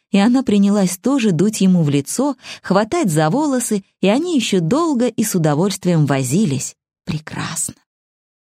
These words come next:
Спать Таша не могла совсем. Степан все же задремал под утро, ровно задышал, и рука,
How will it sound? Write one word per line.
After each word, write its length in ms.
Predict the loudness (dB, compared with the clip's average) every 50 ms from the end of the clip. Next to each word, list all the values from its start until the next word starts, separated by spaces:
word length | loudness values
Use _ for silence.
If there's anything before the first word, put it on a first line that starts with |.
| _ _ -14
Спать 380 | -12 -10 -6 -4 -4 -4 -4 _ _
Таша 320 | -2 -2 -2 0 0 2 2
не 120 | 4 4
могла 360 | 4 2 2 0 0 0 0
совсем. 640 | -2 -2 -4 -4 -4 -6 -4 -4 -2 -2 -2 -4 -6 _ _ _ _ _ -14
Степан 520 | -12 -6 -4 -4 -2 -2 -2 -4 -2 -4 -6
все 220 | -4 -4 -2 0
же 100 | 0 2
задремал 560 | 2 2 2 2 2 2 2 2 2 0 -2 -2
под 260 | -2 -2 -2 0 -2
утро, 380 | -2 -2 -2 -2 -2 -2 -4 -6 _ _ _ _ _
ровно 420 | 0 2 2 4 4 4 4 4 4
задышал, 640 | 2 0 0 0 -2 -4 -2 -2 -2 -2 -2 -4 _ _ _ _ 0
и 100 | 2 2
рука, 460 | 2 2 0 -2 -2 -2 -2 -2